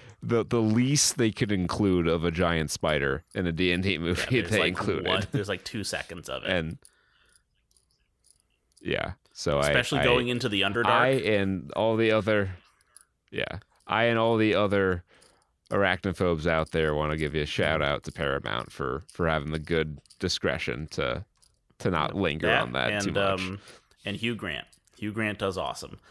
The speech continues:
Speaker 2: I wanna see more movies where Hugh Grant plays a evil, is, plays a smarmy villain. Yes.
Speaker 1: Sleazebag Hugh Grant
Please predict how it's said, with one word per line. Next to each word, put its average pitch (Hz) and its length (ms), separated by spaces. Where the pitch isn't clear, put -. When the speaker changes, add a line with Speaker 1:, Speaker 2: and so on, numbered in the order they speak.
Speaker 2:
I 98 120
wanna 120 260
see 135 180
more 120 320
movies 131 400
where 104 140
Hugh 120 240
Grant 120 360
plays 104 380
a 90 240
evil, 110 580
is, 101 140
plays 117 240
a 101 40
smarmy 131 460
villain. 107 500
Yes. 90 440
Speaker 1:
Sleazebag 170 720
Hugh 185 320
Grant 135 520